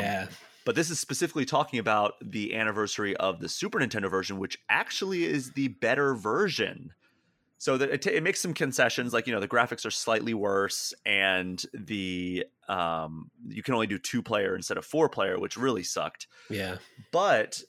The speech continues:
Speaker 2: the S N E S version did make some noticeable changes. Most notably, like, the difficulty tuning was a little bit more conducive to, like, a console experience instead of, like, the, the coin munching arcade experience. Certain boss fights were different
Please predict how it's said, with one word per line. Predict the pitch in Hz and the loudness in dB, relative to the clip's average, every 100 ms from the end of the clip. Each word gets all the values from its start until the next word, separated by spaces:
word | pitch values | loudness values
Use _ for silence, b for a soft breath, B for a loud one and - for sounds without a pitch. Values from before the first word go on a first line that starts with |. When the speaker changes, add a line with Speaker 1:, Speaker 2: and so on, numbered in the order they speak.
| _ _ | _ _
Speaker 2:
the | 127 131 | -4 0
S | 139 | 2
N | 165 | 2
E | 139 | 2
S | 131 | 0
version | 135 123 113 | 2 0 0
did | 120 | -2
make | 120 117 | -2 -6
some | 104 | -4
noticeable | 101 104 - 101 | -2 -2 -4 -8
changes. | - 165 208 131 104 101 - | -4 -2 -2 0 0 0 0
Most | 120 139 131 | 2 2 2
notably, | 135 131 127 120 | 2 2 0 0
like, | 107 | -4
the | 98 | -6
difficulty | 120 131 135 127 - 123 | -4 -4 -2 -4 -4 -4
tuning | - 120 117 | -2 -2 -2
was | 110 | -2
a | 101 | 0
little | 107 110 | 0 2
bit | 104 | 0
more | 107 104 | 0 -2
conducive | - 113 101 104 98 | -2 -6 -6 -6 -8
to, | - | -6
like, | 92 | -6
a | 87 | -6
console | - 113 107 113 | 0 0 0 -2
experience | 107 - 107 104 | -4 -2 -4 -4
instead | - 98 | -6 -6
of, | 92 | -4
like, | 92 | -6
the, | - 85 - | -6 -4 -4
the | - | -8
coin | - 117 107 | -4 -2 0
munching | 98 101 107 | -2 -2 -2
arcade | 95 95 123 120 | -2 -2 -2 -2
experience. | - - 120 117 117 - - B B B B B | -4 -2 0 2 0 -4 -14 B B B B B
Certain | - 143 131 117 | -2 0 0 -2
boss | 98 104 113 - | 2 2 2 0
fights | 120 120 - | 0 0 -2
were | 101 90 | -6 -4
different | 101 107 135 139 | -6 -4 -2 -2